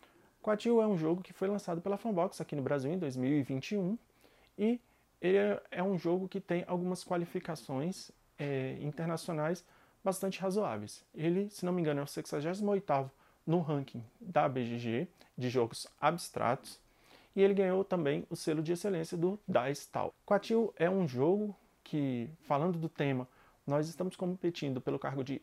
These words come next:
Alto Sacerdote Azteca e para conseguirmos esse cargo, a gente precisa de construir as melhores serpentes plumadas da região. E para a gente fazer isso,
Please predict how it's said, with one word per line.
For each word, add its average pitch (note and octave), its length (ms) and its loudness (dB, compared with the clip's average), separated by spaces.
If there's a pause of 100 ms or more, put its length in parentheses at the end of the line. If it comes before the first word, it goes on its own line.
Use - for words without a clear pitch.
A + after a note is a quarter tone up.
(100)
Alto E3+ 460 0
Sacerdote C3 1120 -2 (460)
Azteca D#3+ 720 0 (540)
e F#3 80 -2
para F3+ 500 2
conseguirmos D#3 680 -4
esse E3+ 180 -2
cargo, G#3 460 -2
a E3+ 80 -4
gente G3+ 200 -8
precisa F3+ 340 -2
de F3+ 100 -4
construir F3 600 -2 (540)
as D3+ 400 -2
melhores D3+ 640 0 (100)
serpentes - 920 -4 (200)
plumadas C#3+ 680 0 (540)
da C3 120 8
região. C#3 420 0 (680)
E A3 220 2 (160)
para G3 200 4
a D3+ 40 -2
gente D3+ 200 -6
fazer D#3+ 360 -2
isso, G3 300 -2